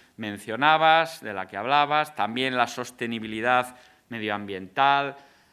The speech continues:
que tú has citado también, y, por supuesto, la apuesta por los servicios públicos de calidad y el desarrollo rural.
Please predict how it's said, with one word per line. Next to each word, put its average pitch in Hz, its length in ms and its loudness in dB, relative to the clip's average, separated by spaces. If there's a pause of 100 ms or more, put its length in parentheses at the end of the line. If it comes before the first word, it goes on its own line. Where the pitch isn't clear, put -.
(140)
que 104 120 -12
tú 120 360 -6
has 120 180 -6
citado 110 420 -4
también, 113 380 -4
y, 127 60 -4
por 107 160 -8
supuesto, 123 720 -4
la 101 120 -4
apuesta 113 440 -4
por 104 160 -6
los 101 180 -10
servicios 113 680 -10
públicos 110 800 -10
de 95 180 -14
calidad 110 560 -6 (360)
y 110 100 -8
el 101 140 -4
desarrollo 98 560 -6
rural. 78 340 -12